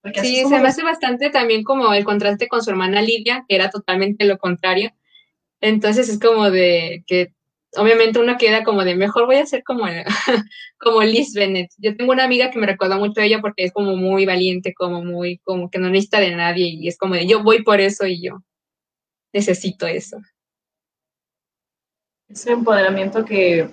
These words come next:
Speaker 1: uno puede llegar a tener verdaderamente, como digo, no es necesario mencionarlo, uno simplemente lo acciona, ¿no? Cuando dice, "Creo que no estoy de acuerdo con el, el escenario en el que me están poniendo como mujer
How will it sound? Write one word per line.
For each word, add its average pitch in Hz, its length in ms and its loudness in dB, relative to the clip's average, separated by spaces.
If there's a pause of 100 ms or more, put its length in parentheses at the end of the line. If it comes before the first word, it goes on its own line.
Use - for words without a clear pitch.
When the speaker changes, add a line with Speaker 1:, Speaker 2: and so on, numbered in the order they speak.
(120)
Speaker 1:
uno 220 200 0
puede 220 200 4
llegar 185 260 4
a - 20 -10
tener 185 380 0
verdaderamente, 185 680 0
como 196 200 -2
digo, 190 220 2
no 202 180 0
es 220 120 2
necesario 208 320 -2
mencionarlo, 190 680 -2
uno 208 320 0
simplemente 208 800 0 (340)
lo 214 140 0
acciona, 208 560 0
¿no? 233 280 -4
Cuando 208 300 0
dice, 202 420 0
"Creo 220 220 0
que 247 140 -2
no 240 220 2
estoy 240 340 2
de 214 80 4
acuerdo 220 420 0
con 185 180 -4
el, 175 240 0
el 202 140 0
escenario 202 460 -2
en 254 60 0
el 220 100 0
que 214 100 -4
me 196 60 0
están 226 340 -2
poniendo 247 400 0
como 196 240 -2
mujer 240 380 -2